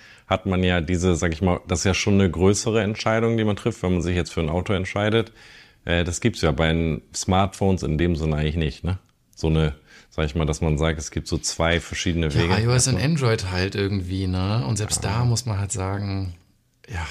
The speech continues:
Speaker 2: also die Apps, die wir nutzen, sind dann alle doch auch wieder die gleichen am Ende. Ist total schwierig. Total schwierig.
Speaker 1: Ja.
Speaker 2: Was ich eben auch interessant fand, äh, rund um diese Debatte ist, dass Leica diese Woche einen MagSafe-Griff fürs iPhone vorgestellt hat,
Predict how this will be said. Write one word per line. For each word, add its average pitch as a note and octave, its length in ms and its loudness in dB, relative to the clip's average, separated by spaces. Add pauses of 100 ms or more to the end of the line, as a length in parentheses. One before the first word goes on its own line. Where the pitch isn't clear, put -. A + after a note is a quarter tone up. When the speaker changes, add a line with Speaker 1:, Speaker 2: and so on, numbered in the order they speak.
(340)
Speaker 2:
also G#2 260 -2
die A2 180 -6
Apps, - 260 -2
die A2 140 -6
wir G#2+ 80 -2
nutzen, G#2+ 300 -4
sind G#2 120 -4
dann G2+ 140 -4
alle G2+ 180 -2
doch G#2 180 -4
auch G#2+ 140 -6
wieder G#2+ 160 -2
die G#2+ 80 -6
gleichen G#2+ 420 -4
am G#2 120 -2
Ende. G#2+ 500 -4 (140)
Ist - 100 -20
total G#2 340 -4
schwierig. F#2+ 540 -6 (640)
Total G2+ 200 -4
schwierig. G2 380 -2
Speaker 1:
Ja. E2+ 200 0
Speaker 2:
Was F2 100 2
ich F2 100 0
eben C#3 160 0
auch B2+ 160 -2
interessant B2+ 440 0
fand, A#2+ 300 -2
äh, C3 120 -4
rund A2+ 240 0
um A2 120 0
diese C#3 220 -2
Debatte B2+ 400 0
ist, B2 380 0 (340)
dass - 240 -2
Leica C3 520 0
diese B2 320 -2
Woche A#2 340 0
einen G2+ 420 -4 (640)
MagSafe-Griff A#2 920 -2
fürs - 380 -6
iPhone A2+ 400 -2
vorgestellt G2+ 640 -4
hat, C#3 300 -2